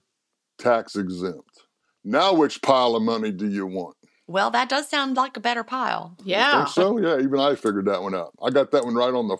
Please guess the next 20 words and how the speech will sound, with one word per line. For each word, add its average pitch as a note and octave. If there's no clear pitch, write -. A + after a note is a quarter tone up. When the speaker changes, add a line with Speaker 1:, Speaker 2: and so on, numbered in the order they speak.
Speaker 1:
first C3+
guess. A2
Speaker 3:
<laughs> A#3
Speaker 1:
But -
the A#3+
Speaker 3:
Math D#4
is F4+
not D#4+
my C#4+
forte, C#4+
but G#3+
I A3
like C#4+
these A#3
numbers. E3+
Speaker 1:
Mine D#3
Speaker 3:
Yeah. F3
Speaker 1:
either. -
<laughs> -
But C#3